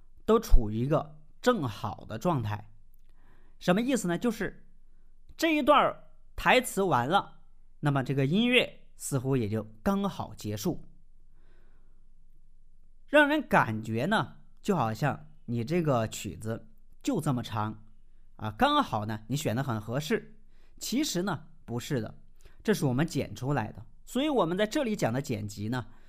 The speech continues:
啊，可能还会讲很多经验方面的东西，就是怎么样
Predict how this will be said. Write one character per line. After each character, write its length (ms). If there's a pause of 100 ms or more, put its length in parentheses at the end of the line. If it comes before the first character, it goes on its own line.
(260)
啊， 160
可 240
能 360 (520)
还 240
会 160
讲 180
很 160
多 140
经 240
验 240
方 160
面 100
的 100
东 200
西， 240 (340)
就 140
是 160
怎 240
么 220
样 200